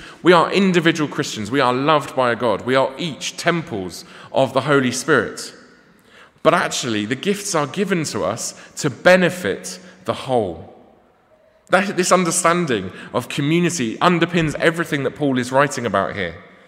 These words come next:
and actually underpins the whole of this section of one Corinthians. To be honest, it's the main message in all of, uh, the letter of Corinthians. Remember, the Corinth-, one Corinthians was written to a church in disarray.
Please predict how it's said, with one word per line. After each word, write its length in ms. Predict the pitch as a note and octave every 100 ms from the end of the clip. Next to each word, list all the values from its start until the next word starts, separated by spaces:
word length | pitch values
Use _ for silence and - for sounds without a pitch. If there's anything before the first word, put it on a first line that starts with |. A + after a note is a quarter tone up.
| - - -
and 100 | E3
actually 220 | F#3 F3+
underpins 420 | E3 F3 E3+ E3 D3
the 80 |
whole 380 | D3 - F3+ F3+
of 100 | C#3+
this 180 | D#3 D3
section 600 | E3 - - G#2 G2 G2+ - -
of 160 | A#2+
one 160 | B2+ C#3
Corinthians. 440 | C#3+ D3 B2 G#2
To 60 | -
be 40 | G3
honest, 240 | D3 -
it's 120 | C#3+
the 80 | E3+
main 260 | F3 F#3 E3
message 380 | D3+ - G2+
in 100 | A#2
all 320 | B2+ D#3 E3 B2+
of, 200 | G2+ - - F#3+
uh, 240 | G#2+ B2 E2+
the 160 | G#2+
letter 280 | A#2 A2+ -
of 100 | G#2
Corinthians. 760 | - G#2+ F#2+ F2+ F2+ E2 - - _ _ _ _ - -
Remember, 420 | F3+ E3+ D#3 A#2 D3
the 100 | D3+
Corinth-, 400 | - F3 F3 C#3
one 220 | E3+ F3
Corinthians 480 | F3 D3+ B2+ G#2+ G#2+
was 140 | A2
written 340 | C3+ E3+ C#3+
to 140 | A#2 B2
a 40 |
church 480 | A#2+ F3 A#2 F2+ -
in 180 | - B2+
disarray. 640 | C#3 - C#3 C3+ A2+ E2